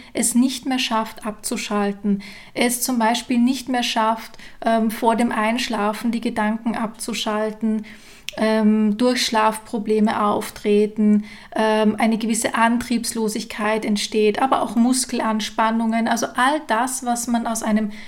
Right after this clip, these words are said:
Stresszustand kennt, zu einem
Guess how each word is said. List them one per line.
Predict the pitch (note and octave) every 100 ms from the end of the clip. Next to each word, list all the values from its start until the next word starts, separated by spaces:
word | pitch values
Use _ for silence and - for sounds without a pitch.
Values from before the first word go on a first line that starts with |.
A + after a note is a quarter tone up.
| -
Stresszustand | - - A3+ B3 B3+ - - B3 - A3+ G#3+ G#3 -
kennt, | - G#3+ A3 D4 D#4 - - -
zu | -
einem | B3+ A3+ A3+ A3+ A3+ A3+ A3+